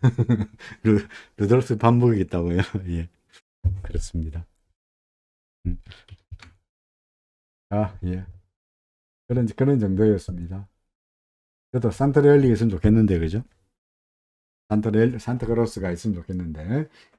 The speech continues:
산타크로스가 없으니까, 그냥 그렇습니다. 그죠?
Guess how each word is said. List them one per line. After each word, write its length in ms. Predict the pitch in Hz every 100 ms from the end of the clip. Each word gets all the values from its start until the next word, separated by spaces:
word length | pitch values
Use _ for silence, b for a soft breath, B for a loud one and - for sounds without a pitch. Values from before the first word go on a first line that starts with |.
| _
산타크로스가 640 | 113 107 107 113 104 95
없으니까, 540 | 82 104 101 - 104 95 _
그냥 420 | 110 101 - 87 - _ - -
그렇습니다. 580 | - 85 - 90 82 78
그죠? 240 | 80 104